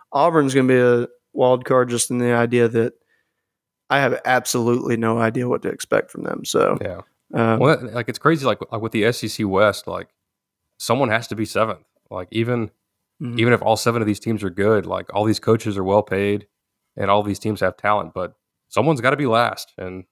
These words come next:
Speaker 2: uh, you know, if
Speaker 1: Yeah.
Speaker 2: it's Auburn or Mississippi State, hell, if it's, if it's, you know, L S U <laughs> or Ole Miss, you know,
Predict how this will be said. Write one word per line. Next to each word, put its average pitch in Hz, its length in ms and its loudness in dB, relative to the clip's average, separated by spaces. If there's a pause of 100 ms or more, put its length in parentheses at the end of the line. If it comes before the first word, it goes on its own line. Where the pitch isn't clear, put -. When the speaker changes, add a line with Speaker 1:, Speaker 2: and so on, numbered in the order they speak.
(120)
Speaker 2:
uh, 92 300 -6 (640)
you 95 100 -6
know, 95 220 -2
if - 80 -2
Speaker 1:
Yeah. 110 80 -2
Speaker 2:
it's 92 140 -6
Auburn 110 360 4
or 98 100 -2
Mississippi 104 320 -8
State, 107 380 -2
hell, 107 200 2
if 113 60 -10
it's, - 160 -12
if - 200 -12
it's, - 320 -12 (1040)
you - 100 -12
know, 98 100 -10 (340)
L 107 160 2
S 127 140 2
U 139 320 2
<laughs> - 540 -2
or 127 280 4
Ole 117 160 2
Miss, 127 400 0
you 104 60 -10
know, 113 220 -6